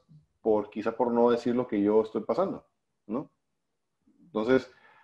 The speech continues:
yo creo que eso, eso también es, es, es bueno tener como, como, "Oye, estoy sintiendo esto, estoy pasando esto, eh, mira que me salió otra, otra cosa", pero, pues, y, y ver cómo atenderlo.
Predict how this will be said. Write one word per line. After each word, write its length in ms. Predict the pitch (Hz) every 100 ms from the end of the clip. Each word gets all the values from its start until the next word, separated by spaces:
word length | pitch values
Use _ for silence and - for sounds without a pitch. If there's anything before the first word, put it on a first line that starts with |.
| _ _
yo 80 | 113
creo 120 | 147
que 60 | 147
eso, 160 | 151
eso 140 | 135 135
también 260 | 127 123
es, 180 | 131 131
es, 200 | - 117
es 140 | - 120
bueno 200 | 131 131
tener 200 | 117 113
como, 420 | 131 120 104 -
como, 560 | 104 98 95 90 90 _ _ _
"Oye, 360 | - 117 107 - 104
estoy 220 | 95 104
sintiendo 340 | 113 110 98
esto, 240 | 101 - 101
estoy 180 | 98 98
pasando 380 | 95 - 98
esto, 380 | 104 - 113 113 - _ _ _ _
eh, 200 | 87 90
mira 280 | 92 104 104
que 180 | 95 87
me 140 | 82
salió 380 | 87 92 98 110
otra, 320 | 95 - 101
otra 240 | - 98 95
cosa", 320 | 127 135 135
pero, 280 | 95 92 - _ _
pues, 220 | _ _ _ _ _ -
y, 120 | 104
y 120 | 107
ver 100 | 104
cómo 180 | 104 117
atenderlo. 460 | - 98 90 -